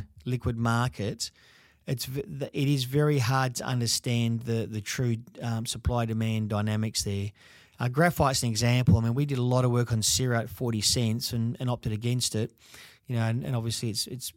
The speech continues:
increased multiple since then. I know there's another fund manager that really likes Sierra, and it is a good company. But the reason we've done that is because,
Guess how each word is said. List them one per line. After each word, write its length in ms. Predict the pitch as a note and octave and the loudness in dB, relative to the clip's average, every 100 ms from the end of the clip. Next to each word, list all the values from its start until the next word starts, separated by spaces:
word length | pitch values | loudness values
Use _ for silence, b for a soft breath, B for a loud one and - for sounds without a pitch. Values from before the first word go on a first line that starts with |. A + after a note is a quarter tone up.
| - | -16
increased 600 | - C#3+ - A#2+ A2+ - | -10 -8 -4 -2 -2 -4
multiple 400 | A#2+ A#2 A#2 A#2 | -2 -2 -2 -4
since 220 | G#2 A2 B2 | -4 -4 -2
then. 100 | A#2+ | -2
I 40 | |
know 100 | A#2+ | 0
there's 160 | A2+ A#2 | -2 -2
another 180 | A2 | -4
fund 160 | A2 A2+ | -2 -2
manager 240 | A2+ G#2+ | -2 -4
that 80 | G#2 | -6
really 100 | A2+ | -6
likes 300 | A2+ A#2 - | -4 -4 -2
Sierra, 180 | - A2+ | -2 -2
and 240 | A2+ B2 | -4 -4
it 20 | C3 | -2
is 120 | A#2+ | -2
a 40 | |
good 160 | A#2 G#2+ | -4 -4
company. 380 | A#2 B2 A2+ G#2+ | -4 -2 -2 -2
But 160 | A2+ | -4
the 80 | C3+ | -2
reason 360 | C3 D#3 D#3 C#3 | 0 0 0 -2
we've 140 | A2 | -2
done 220 | B2 B2 | -2 0
that 160 | A#2+ G#2+ | 0 0
is 140 | A2+ | -2
because, 480 | A2+ A#2 - A#2 A2 | -4 -6 -2 -2 -2